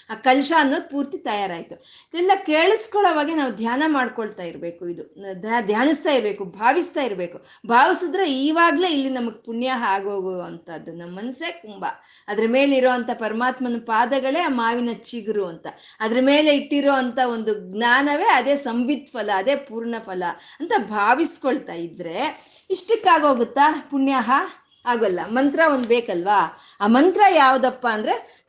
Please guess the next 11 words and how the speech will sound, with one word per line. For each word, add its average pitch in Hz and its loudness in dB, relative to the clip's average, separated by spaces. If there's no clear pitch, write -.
ಸತ್ವಂ 370 0
ಮಂತ್ರ 339 0
ಮುದೀರಯತ್ 311 4
ಅಂತ 269 0
ಹೇಳ್ತಾ 208 -2
ಇದ್ದಾರೆ. 170 -12
ಸತ್ವಂ 330 -2
ಮಂತ್ರ 302 0
ಮುದೀರಯತ್. 247 0
ಆ, 226 6
ನಾವು 208 -2